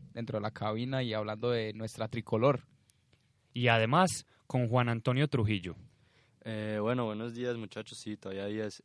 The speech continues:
Speaker 3: Eh, sí, como dice José, un gustazo volver a hablar de fútbol y pues ya estamos próximos a que juegue nuestra amada selección y bueno, hablar un poquito de ella.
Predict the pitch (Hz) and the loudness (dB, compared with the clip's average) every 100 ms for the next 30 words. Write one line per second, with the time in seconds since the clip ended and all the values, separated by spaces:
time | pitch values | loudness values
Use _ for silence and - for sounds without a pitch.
0 | - 101 101 101 101 92 107 107 101 95 | -8 -4 -4 -4 -4 -4 -6 -6 -8 -6
1 | 95 107 101 95 101 - 104 101 104 101 | -4 -2 -4 -6 -8 -4 -4 -2 -4 -4
2 | 95 95 101 101 104 101 117 113 101 101 | -4 -4 -4 -4 -4 -4 -4 -4 -2 -4
3 | 92 101 95 90 95 92 - 107 - 110 | -6 -6 -8 -6 -6 -6 -6 -8 -6 -6
4 | 107 107 101 - 98 95 92 95 98 107 | -6 -6 -6 -6 -6 -4 -4 -4 -2 -4
5 | 104 - 95 95 107 98 - 120 113 98 | -4 -6 -4 -2 -2 -4 -2 -2 -2 -2
6 | 104 110 98 92 92 110 101 107 101 95 | -2 0 -2 -4 -4 -6 -4 -2 -2 -2